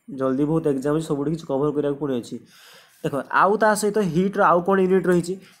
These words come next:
ହିଟ୍ର ଆଉ ୟୁନିଟ୍ ରହିଛି କ୍ୟାଲୋରୀ। କ'ଣ ରହିଛି? ଏଇଠି ମୁଁ କହିପାରିବି କ୍ୟାଲୋରୀ। କ୍ୟାଲୋରୀ କେତେବେଳେ କୁହାଯାଏ? ନା, ଆମାଉଣ୍ଟ ଅଫ୍ ହିଟ୍ ରିକ୍ୱାର୍ଡ ଟୁ ରେଜ୍ ଦି ଟେମ୍ପରେଚର୍, ଅ, ୱାନ୍ ଡିଗ୍ରୀ ସେଣ୍ଟିଗ୍ରେଡ୍ ଅଫ୍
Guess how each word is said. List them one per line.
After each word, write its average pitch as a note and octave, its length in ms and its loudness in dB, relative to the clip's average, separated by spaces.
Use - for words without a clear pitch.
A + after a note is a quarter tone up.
ହିଟ୍ର F3+ 260 2
ଆଉ F#3 120 4
ୟୁନିଟ୍ D3+ 320 0
ରହିଛି D#3 220 0
କ୍ୟାଲୋରୀ। B2 600 -2
କ'ଣ C#3 180 -8
ରହିଛି? C#3 260 -4
ଏଇଠି C3+ 140 -8
ମୁଁ C3+ 100 -8
କହିପାରିବି C3+ 380 -4
କ୍ୟାଲୋରୀ। B2 420 -2
କ୍ୟାଲୋରୀ E3+ 260 4
କେତେବେଳେ G3+ 320 2
କୁହାଯାଏ? F#3 380 2
ନା, F#3+ 80 -2
ଆମାଉଣ୍ଟ F#3 400 2
ଅଫ୍ G3 140 0
ହିଟ୍ F3 240 -2
ରିକ୍ୱାର୍ଡ D#3+ 440 2
ଟୁ F#3 80 0
ରେଜ୍ F#3+ 240 4
ଦି G#3+ 80 0
ଟେମ୍ପରେଚର୍, F3 600 0
ଅ, D#3 80 2
ୱାନ୍ F3 260 2
ଡିଗ୍ରୀ G3 200 2
ସେଣ୍ଟିଗ୍ରେଡ୍ D#3 480 0
ଅଫ୍ G#3+ 120 -2